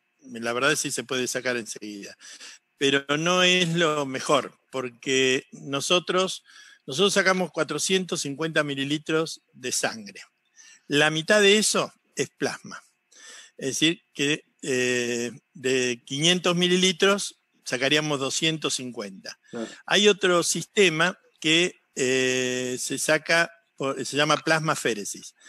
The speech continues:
Speaker 1: Se lo conecta a una máquina, la sangre sale de, del organismo y se separa el plasma y vuelven a ingresar los glóbulos rojos.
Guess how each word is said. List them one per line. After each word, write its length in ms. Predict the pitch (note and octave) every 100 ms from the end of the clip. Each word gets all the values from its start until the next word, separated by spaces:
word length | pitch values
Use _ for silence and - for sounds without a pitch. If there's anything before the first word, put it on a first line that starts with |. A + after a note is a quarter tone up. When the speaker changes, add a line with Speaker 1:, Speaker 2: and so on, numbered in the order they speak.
| - - _
Speaker 1:
Se 160 | -
lo 100 | B2
conecta 400 | C3 C#3+ E3 E3
a 40 | E3
una 160 | F3
máquina, 480 | G3+ G3 - G3 G3+ - - - _
la 160 | C3+ A#2+
sangre 600 | - D#3+ D#3+ D#3 D#3 - _
sale 520 | - - E3+ E3 C#3+ B2+
de, 200 | B2 A#2
del 420 | A#2+ A#2 A#2+ A#2+
organismo 760 | C3+ D3 E3+ F#3 F3 F3+ F#3+ - - - - _ -
y 320 | E3+ G3 G#3+ -
se 160 | D#3+
separa 540 | D3 D3 C#3 G3 G3 F#3
el 180 | E3+
plasma 500 | - G#3 G3 G3 A3 A3+
y 120 | D3+
vuelven 360 | C#3+ F3+ F3+ E3
a 60 |
ingresar 380 | D#3 C#3+ C3 E3
los 160 | F3 C#3
glóbulos 420 | C#3+ C#3 C3 B2
rojos. 640 | A2+ F#2+ - - - -